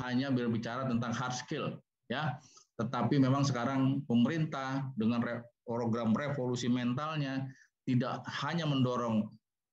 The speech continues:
eh, lulusan-lulusan perguruan tinggi itu ahli di bidang hard skill, tetapi juga di bidang soft skill, ya, bagaimana bekerja sama, bagaimana membuat analitik, bagaimana melakukan komunikasi,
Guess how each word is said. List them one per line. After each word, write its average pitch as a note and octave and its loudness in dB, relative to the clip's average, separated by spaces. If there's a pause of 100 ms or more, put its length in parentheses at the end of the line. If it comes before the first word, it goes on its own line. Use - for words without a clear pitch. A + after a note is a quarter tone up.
(100)
eh, A#2 -2
lulusan-lulusan A#2+ 2
perguruan A#2 2
tinggi A2+ 0
itu A2 -6
ahli C#3 0 (160)
di A#2+ 0
bidang A#2 0
hard A#2+ -4
skill, F3 -2 (400)
tetapi C3 0
juga A#2+ 2
di A#2+ 2
bidang A2+ 0 (320)
soft C#3+ -6
skill, C3 -2 (240)
ya, B2 -2
bagaimana A2 2
bekerja G#2 0
sama, A#2 -4
bagaimana G#2+ 0
membuat G#2+ 0
analitik, A2+ -4
bagaimana A2 -2
melakukan G#2+ -2
komunikasi, B2 0